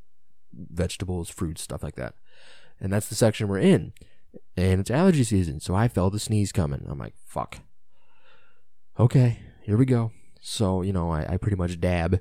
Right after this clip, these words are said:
you know, the, the things the kids are doing where I put my fucking, I put my nose in the crook of my elbow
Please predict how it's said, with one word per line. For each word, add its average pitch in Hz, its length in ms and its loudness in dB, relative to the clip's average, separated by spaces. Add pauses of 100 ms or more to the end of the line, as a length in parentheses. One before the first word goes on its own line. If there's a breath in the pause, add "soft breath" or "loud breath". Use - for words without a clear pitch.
(140)
you 98 80 -4
know, 90 160 4
the, 87 80 -2
the 78 140 -4
things 92 220 -2
the 87 60 -2
kids 95 280 4
are 92 40 4
doing 92 280 6
where 85 80 2
I 80 40 0
put 85 140 -4
my 92 120 0
fucking, - 380 -2
I 78 120 2
put 110 120 0
my 98 120 4
nose 98 480 8
in 90 60 2
the 82 80 0
crook - 260 2
of 98 40 -2
my 87 120 2
elbow 90 480 2